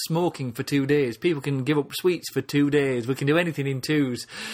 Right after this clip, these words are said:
But what two things? And it's specific. And then you follow this what two things question up with question six, which is,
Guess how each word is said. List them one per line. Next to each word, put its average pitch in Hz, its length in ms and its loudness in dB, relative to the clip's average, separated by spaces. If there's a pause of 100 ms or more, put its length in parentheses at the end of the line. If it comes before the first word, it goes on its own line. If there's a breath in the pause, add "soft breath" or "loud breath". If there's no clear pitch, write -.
(180 loud breath)
But 151 220 4
what 165 540 0
two 170 300 2
things? 107 560 -2 (760 loud breath)
And 131 140 0
it's - 160 -6
specific. - 800 -4 (1120 loud breath)
And 147 140 0
then 147 100 2
you 135 80 -2
follow 185 480 2
this 139 260 -2
what 165 220 2
two 151 160 4
things 202 260 0
question 143 360 0
up 151 180 -2 (320 loud breath)
with 143 460 2
question 139 320 -4
six, - 400 2
which 156 260 -2
is, 151 180 2